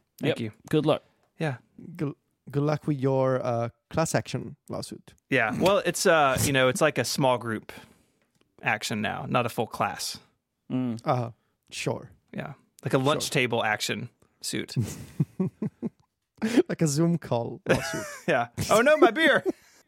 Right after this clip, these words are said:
Speaker 2: Yeah, you gotta be, we gotta be careful with those boys.
Speaker 1: Yeah.
Speaker 2: They can, they can turn nasty real fast.
Speaker 1: All right, Mike, tell us about your new watch band.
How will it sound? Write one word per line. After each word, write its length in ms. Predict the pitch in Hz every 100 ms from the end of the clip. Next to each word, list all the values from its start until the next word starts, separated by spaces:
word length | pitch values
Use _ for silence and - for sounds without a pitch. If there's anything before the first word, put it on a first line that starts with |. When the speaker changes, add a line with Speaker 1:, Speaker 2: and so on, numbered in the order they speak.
| _
Speaker 2:
Yeah, 140 | 131 131
you 100 | 131
gotta 160 | 147 139
be, 100 | 131
we 140 | 135
gotta 240 | 135 151 139
be 80 |
careful 340 | 127 139 123 117
with 140 | 113
those 220 | 113 117
boys. 380 | - 120 113 -
Speaker 1:
Yeah. 240 | 233 135 277 285 - - _ _ -
Speaker 2:
They 160 | 127
can, 160 | 131 123
they 140 | 135 123
can 100 | -
turn 220 | 135 120
nasty 320 | 120 120 117
real 160 | 117 117
fast. 480 | 123 120 - - _ _ _ -
Speaker 1:
All 80 | -
right, 80 |
Mike, 220 | 196 214 -
tell 160 | 185
us 140 | 190 175
about 160 | 175
your 60 | 165
new 100 | 170
watch 200 | 165 -
band. 260 | 123 110